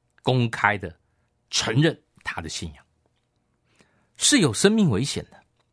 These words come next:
而且呢，你这一公开，再要闪躲也没得闪了。但是他公开的目的是什么？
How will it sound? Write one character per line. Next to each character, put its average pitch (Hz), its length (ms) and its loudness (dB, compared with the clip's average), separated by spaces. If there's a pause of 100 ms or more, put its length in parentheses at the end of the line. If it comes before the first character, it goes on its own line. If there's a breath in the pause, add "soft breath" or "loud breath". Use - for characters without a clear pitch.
(1400)
而 156 100 4
且 156 160 2
呢， 139 300 0
你 127 120 0
这 254 220 0
一 214 140 -4
公 190 180 4
开， 160 220 4
再 220 340 2
要 156 240 4
闪 117 380 0
躲 92 200 -2
也 85 80 -8
没 87 140 -4
得 104 160 0
闪 - 200 -6 (100)
了。 - 100 -20 (1040 soft breath)
但 262 160 6
是 262 120 -2
他 254 140 4
公 294 280 0
开 269 160 4
的 269 140 -2
目 285 200 4
的 185 160 2
是 127 160 0
什 92 120 -2
么？ 78 160 -8